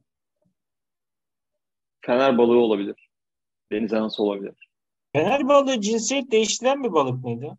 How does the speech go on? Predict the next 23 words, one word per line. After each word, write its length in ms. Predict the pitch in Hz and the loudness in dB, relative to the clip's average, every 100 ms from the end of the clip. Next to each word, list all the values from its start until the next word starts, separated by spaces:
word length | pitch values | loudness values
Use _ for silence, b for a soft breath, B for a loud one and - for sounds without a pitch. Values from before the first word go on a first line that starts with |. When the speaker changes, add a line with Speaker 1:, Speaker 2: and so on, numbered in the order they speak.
| - | -10
Speaker 2:
Muhammed 360 | 123 120 117 - | -8 -8 -12 -16
Bey? 60 | - _ _ _ _ _ _ _ - | -20 _ _ _ _ _ _ _ -4
Speaker 1:
Yok. 400 | 117 107 - - _ _ _ _ _ _ _ - | -2 -2 -6 -20 _ _ _ _ _ _ _ -2
Onlar 240 | 117 123 | 2 2
deniz 180 | 113 98 | 2 2
atları. 300 | 104 - - _ _ - _ _ _ _ _ _ _ _ _ | -2 -6 -18 _ _ -20 _ _ _ _ _ _ _ _ _
Speaker 2:
Deniz, 420 | 123 117 160 247 220 - | -8 -2 0 0 -6 -6
bir 80 | 160 | 2
de 140 | 240 | 4
şey 220 | - 202 | 4 -2
palyaço 680 | 190 175 170 214 220 226 208 | 0 2 2 -2 -2 -2 -2
balığı 340 | 196 196 233 | -4 -4 -4
mı? 180 | 220 147 | -4 -4
Öyle 220 | 147 170 160 | -4 -6 -12
bir 140 | 156 | -6
balık 340 | 151 160 - | -4 -4 -6
vardı. 220 | 139 123 127 | -6 -4 -6
Şey, 300 | - 170 151 | -4 -4 -4
bu 100 | 143 | 0
kayıp 320 | 190 220 233 | 2 2 4
balık 240 | 233 233 | 2 2
Nemo 520 | 214 190 220 269 277 214 | -4 0 2 4 2 4
da 340 | 151 131 - | 4 2 -8